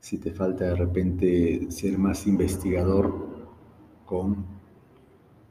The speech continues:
tu mundo interior, ¿qué te falta? Por favor, capacítate, estamos en tiempos difíciles, tienes que hacerlo.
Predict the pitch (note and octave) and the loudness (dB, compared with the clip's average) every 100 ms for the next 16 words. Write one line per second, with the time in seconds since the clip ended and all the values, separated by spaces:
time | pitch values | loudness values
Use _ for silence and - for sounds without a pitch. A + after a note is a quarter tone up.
0 | - G#2 F#2 F#2+ F#2 F2+ F2+ F2+ F#2 F#2+ | -2 2 4 4 4 4 4 4 4 4
1 | F#2+ - - - - - _ - - - | 2 -2 -8 -14 -20 -20 _ -20 -20 -20
2 | - A2 - E2+ E2+ E2+ E2 - - - | -4 -4 -2 -2 -2 -4 -6 -12 -20 -20
3 | - - - - - - - G#2 G#2 F#2 | -20 -20 -20 -20 -20 -10 -2 -2 2 2
4 | F#2+ - G2 F2+ - G#2 - - G#2 G2+ | 2 0 0 0 -2 -2 0 0 2 2
5 | G2+ F2+ F2+ F2+ F2 F2 E2+ F#2 F#2 F2+ | 2 -4 -2 -2 -2 -2 -2 -2 0 0
6 | F2+ E2+ - D#2+ - F2 - D#2+ D#2 D#2 | 0 -4 -6 -10 -10 -14 -10 -6 -6 -6
7 | - - - - - _ _ _ - F#2+ | -10 -18 -20 -20 -20 _ _ _ -4 -2
8 | F#2 F2+ F2+ E2 - F2+ E2+ D2+ | -2 -2 -2 -4 -2 -4 -4 -6